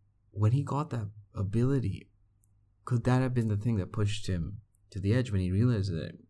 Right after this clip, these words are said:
maybe I am a god? Because Inuyashiki had a god complex as well,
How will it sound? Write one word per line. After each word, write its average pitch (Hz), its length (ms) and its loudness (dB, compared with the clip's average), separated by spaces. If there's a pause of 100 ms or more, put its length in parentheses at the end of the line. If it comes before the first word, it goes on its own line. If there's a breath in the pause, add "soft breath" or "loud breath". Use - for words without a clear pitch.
(160)
maybe 98 320 2
I 98 100 2
am 135 220 4
a 120 60 6
god? 87 280 -4 (500 soft breath)
Because 101 200 4
Inuyashiki 98 760 2
had 104 180 4
a 101 60 4
god 87 300 -2
complex 92 420 -2
as 87 240 -8
well, 120 300 0